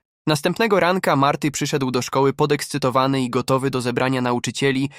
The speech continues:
aby zaplanować, jak podniosą pieniądze. Kiedy poznał Scotta, Scott już zrezygnował z tego pomysłu. Marty powiedział mu, że spotka się z nauczycielami chętnymi do pomocy w sądzie później.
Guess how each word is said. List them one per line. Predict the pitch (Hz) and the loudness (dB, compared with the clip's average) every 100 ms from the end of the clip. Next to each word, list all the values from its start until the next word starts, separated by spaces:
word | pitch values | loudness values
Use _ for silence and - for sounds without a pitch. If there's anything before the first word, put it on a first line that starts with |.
| - - | -18 -4
aby | - 139 135 | 0 2 2
zaplanować, | 139 143 139 147 143 - | 0 2 2 2 0 0
jak | 143 - | -2 0
podniosą | 135 131 120 127 117 | 0 0 -2 -4 -4
pieniądze. | 127 117 101 95 78 - _ _ _ _ _ _ _ _ _ | -2 -2 -4 -6 -8 -8 _ _ _ _ _ _ _ _ _
Kiedy | - 143 | -2 -2
poznał | 143 190 196 175 | 0 0 2 0
Scotta, | 143 - 180 135 127 127 - _ | 0 0 2 2 0 -2 -14 _
Scott | - - 175 180 | -12 0 0 0
już | 147 139 | -2 -2
zrezygnował | 120 123 139 127 123 123 107 | -2 -2 -2 0 0 0 0
z | - | -2
tego | 110 110 | -4 -2
pomysłu. | 113 110 101 - 101 - _ _ _ _ | -2 -2 -4 -6 -8 -10 _ _ _ _
Marty | 123 151 240 262 | 0 2 2 0
powiedział | 190 151 165 160 | 0 0 2 2
mu, | 160 | 2
że | 139 | 0
spotka | 127 156 - 147 | -2 -4 -2 -2
się | 135 | -2
z | |
nauczycielami | 123 123 120 113 127 135 135 | -2 -2 -2 -2 0 0 0
chętnymi | 131 117 - 156 165 | -2 -4 -2 -2 0
do | 135 | 0
pomocy | 120 117 123 123 | 0 0 -2 -6
w | |
sądzie | - 117 117 | -4 -2 -2
później. | - 135 113 98 80 82 | -2 -2 -2 -4 -6 -8